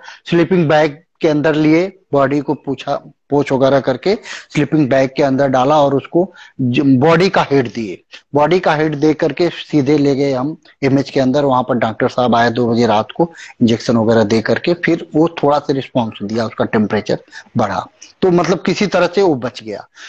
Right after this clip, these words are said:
तो ये हमारा पराक्रम टू में चलता रहा। इसके बाद last में क्या हुआ आपको पता ही है,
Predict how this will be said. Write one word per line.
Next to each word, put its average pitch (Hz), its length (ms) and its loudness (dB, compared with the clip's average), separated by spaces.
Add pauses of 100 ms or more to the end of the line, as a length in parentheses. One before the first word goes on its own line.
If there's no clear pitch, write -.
(180)
तो 185 200 -2
ये 196 160 4
हमारा 165 380 4
पराक्रम 147 560 -2
टू 143 200 -2
में 151 300 0
चलता 131 260 -2
रहा। 151 160 0
इसके 143 240 -4
बाद 135 380 -2 (300)
last 135 320 -2
में 143 200 0
क्या 143 100 2
हुआ 127 220 0
आपको 120 260 -4
पता 117 260 -10
ही 107 200 -12
है, - 140 -16